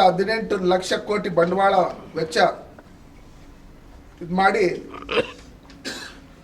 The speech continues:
ನಮ್ಮ ಯುವಕರಿಗೆ ಉದ್ಯೋಗ ಸೃಷ್ಟಿ ಮಾಡೋಂಥ ನಿಟ್ಟಿನಲ್ಲಿ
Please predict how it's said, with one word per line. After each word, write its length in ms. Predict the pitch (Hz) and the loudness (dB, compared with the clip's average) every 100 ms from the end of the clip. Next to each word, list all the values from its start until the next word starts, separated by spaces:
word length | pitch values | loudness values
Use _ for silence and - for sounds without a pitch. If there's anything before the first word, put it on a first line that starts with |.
| - - | -14 0
ನಮ್ಮ 180 | 185 196 190 175 - - - - - - - - - - - - - - - - - - - - 175 | 0 6 6 6 2 -10 -20 -20 -20 -20 -20 -20 -20 -18 -18 -16 -16 -16 -20 -20 -20 -20 -20 -10 -4
ಯುವಕರಿಗೆ 500 | 233 240 226 214 208 190 175 | -2 0 0 2 2 2 2
ಉದ್ಯೋಗ 340 | 180 220 214 208 | 2 2 0 -2
ಸೃಷ್ಟಿ 220 | 185 208 175 | -6 -2 2
ಮಾಡೋಂಥ 280 | 175 170 180 170 | 2 2 -2 -4
ನಿಟ್ಟಿನಲ್ಲಿ 440 | - 185 196 185 | -4 -4 0 0